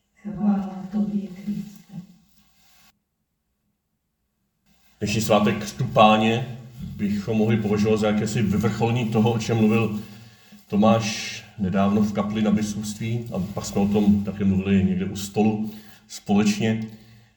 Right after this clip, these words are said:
Speaker 2: jak ty texty po slavnosti narození Páně už ukazují dospělého Ježíše. A teď konečně i v neděli, na svátek Křtu Páně,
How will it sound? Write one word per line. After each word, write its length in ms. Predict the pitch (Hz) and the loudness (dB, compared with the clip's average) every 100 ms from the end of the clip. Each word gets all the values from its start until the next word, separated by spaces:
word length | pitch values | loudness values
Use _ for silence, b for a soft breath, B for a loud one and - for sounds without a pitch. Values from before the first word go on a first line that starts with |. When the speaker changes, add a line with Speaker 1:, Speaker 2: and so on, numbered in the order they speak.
| B _ - | B _ 2
Speaker 2:
jak 380 | 107 107 - - | 2 2 -4 -8
ty 120 | 123 | -4
texty 680 | 113 135 - - 135 147 - - - _ _ _ | 0 0 -2 0 0 0 -4 -10 -16 _ _ _
po 420 | - 117 101 101 95 - B B B B B - - | 2 4 4 2 -6 -12 B B B B B -12 -12
slavnosti 640 | - - 110 101 113 107 117 | -14 -2 0 2 2 0 2
narození 440 | 110 110 120 120 | 2 2 0 0
Páně 600 | 107 98 101 107 104 - B B B B B B B - | 2 2 4 4 2 -4 B B B B B B B -10
už 120 | - | -4
ukazují 340 | 147 151 160 | 0 4 4
dospělého 500 | 143 120 - 143 139 | 4 0 0 4 4
Ježíše. 460 | 135 117 - - 85 - B B B _ | 4 0 -2 -4 -8 -10 B B B _
A 60 | 120 | -8
teď 220 | - 151 | -2 0
konečně 360 | - 147 135 156 | 4 4 4 2
i 60 | |
v 60 | 131 | 2
neděli, 340 | 131 131 110 | 2 2 0
na 120 | 87 98 | 2 2
svátek 300 | 110 110 117 | 2 2 0
Křtu 160 | 127 | -4
Páně, 440 | - 113 110 101 | 2 4 6 2